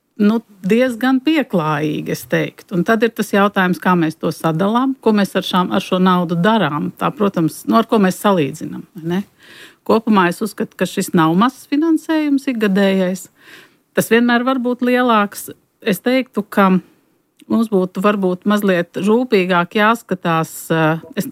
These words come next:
es nevaru apgalvot, ka to būs iespējams izdarīt divdesmit piektā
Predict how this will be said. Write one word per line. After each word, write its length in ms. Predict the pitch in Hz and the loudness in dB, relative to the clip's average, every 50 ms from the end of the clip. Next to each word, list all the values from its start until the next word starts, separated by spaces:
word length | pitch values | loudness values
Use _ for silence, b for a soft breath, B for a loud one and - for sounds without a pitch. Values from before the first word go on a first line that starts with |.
| - | -6
es 80 | 214 - - | -4 -2 0
nevaru 180 | 208 202 196 208 202 | 0 2 2 2 2
apgalvot, 340 | 196 190 165 165 165 175 - | 2 2 0 0 -2 -4 -4
ka 100 | - 175 - | -6 -4 -2
to 100 | 202 185 175 | 0 0 0
būs 160 | 175 175 202 | 0 0 0
iespējams 380 | 196 190 - 175 165 170 - 202 | -2 -2 0 -2 -2 -2 0 -2
izdarīt 300 | 190 175 160 160 160 170 | -2 -2 -2 -2 0 0
divdesmit 340 | 196 185 170 170 - 165 160 | 0 0 0 0 -2 -2 0
piektā 320 | 233 247 262 - - 170 | 0 0 -2 0 -2 -2